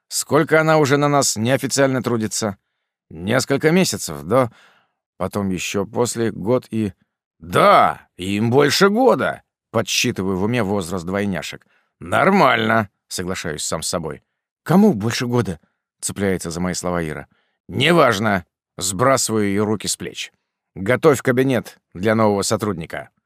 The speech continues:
Поворачиваюсь к ней лицом. "Отдельный!" Максим передаст ей дела,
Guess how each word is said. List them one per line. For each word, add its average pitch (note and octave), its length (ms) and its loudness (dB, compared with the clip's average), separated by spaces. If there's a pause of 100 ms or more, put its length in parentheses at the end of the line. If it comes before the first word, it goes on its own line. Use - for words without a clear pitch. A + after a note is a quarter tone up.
(280)
Поворачиваюсь G#2 580 0
к - 60 -10
ней F2+ 140 -4
лицом. E2+ 400 -8 (240)
"Отдельный!" B2+ 1160 2 (640)
Максим B2+ 460 0
передаст B2 500 2
ей C3 140 2
дела, A2 400 4